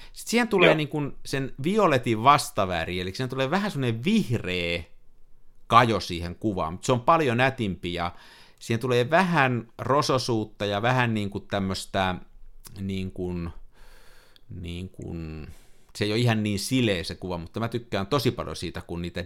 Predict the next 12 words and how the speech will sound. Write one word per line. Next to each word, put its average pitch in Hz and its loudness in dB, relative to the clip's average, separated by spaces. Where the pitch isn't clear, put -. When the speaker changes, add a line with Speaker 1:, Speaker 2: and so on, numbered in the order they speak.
Speaker 1:
diakuvia 110 2
kehittää 85 -8
värifilmin 62 -6
kehitteille. 87 -8
Tulee 87 -10
semmonen, 71 -12
siihen 170 4
tulee 160 6
vähän 151 8
Speaker 2:
Joo, 143 10
joo. 160 8
Speaker 1:
rock'n'rollia. 65 0